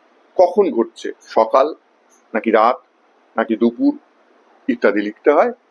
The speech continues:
এবং তারপর লিখতে হয় চরিত্রদের নাম। ঠিক আছে,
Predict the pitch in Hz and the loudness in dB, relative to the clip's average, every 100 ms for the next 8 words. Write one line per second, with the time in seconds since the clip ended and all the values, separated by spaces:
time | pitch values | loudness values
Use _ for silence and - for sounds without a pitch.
0 | _ _ 202 247 247 175 160 170 208 190 | _ _ 2 2 0 0 0 0 -2 0
1 | 147 - 175 190 - 180 165 170 - 147 | -6 0 2 2 0 2 2 2 -6 0
2 | 127 113 92 90 87 _ _ _ _ _ | 2 2 -2 -6 -12 _ _ _ _ _
3 | _ - - _ _ _ _ _ _ _ | _ -20 -20 _ _ _ _ _ _ _
4 | _ _ _ _ _ _ _ _ _ _ | _ _ _ _ _ _ _ _ _ _
5 | 151 190 294 | 0 0 -2